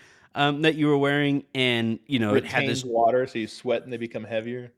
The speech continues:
Speaker 1: Oh my goodness, yeah. And, and, well, the, the shorts that they gave you were super short, like,
Speaker 2: Yeah.
Speaker 1: very, very, very short. And the only way that you could look, like, halfway decent was to sag, but, like, you,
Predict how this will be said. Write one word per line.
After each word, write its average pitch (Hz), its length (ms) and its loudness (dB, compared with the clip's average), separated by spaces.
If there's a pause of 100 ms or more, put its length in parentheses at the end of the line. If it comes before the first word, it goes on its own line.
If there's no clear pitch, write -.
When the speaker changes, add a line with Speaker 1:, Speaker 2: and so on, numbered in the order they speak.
(100)
Speaker 1:
Oh 143 220 0
my 107 160 0
goodness, 113 360 -2
yeah. 113 260 2
And, 127 400 0
and, 139 280 -2
well, 151 140 2
the, 139 100 -2 (200)
the 135 100 -4
shorts 208 300 -2
that 117 80 -10
they 113 100 -4
gave 104 240 -2
you 92 140 -4
were 104 180 0
super - 420 -2
short, 98 380 -6 (180)
like, 110 220 -4
Speaker 2:
Yeah. 113 60 -16
Speaker 1:
very, 135 320 0
very, 113 260 0
very 101 300 -4
short. 95 340 -4 (480)
And 120 340 0
the 143 120 6
only 160 240 6
way 156 180 2
that 127 160 -4
you 131 140 -2
could 131 160 -4
look, 117 320 0
like, 98 220 -4
halfway 120 360 -2
decent 147 420 -6
was 110 240 -2
to 110 120 -8
sag, 101 540 -2 (500)
but, 123 420 0
like, 127 260 0
you, 139 120 -2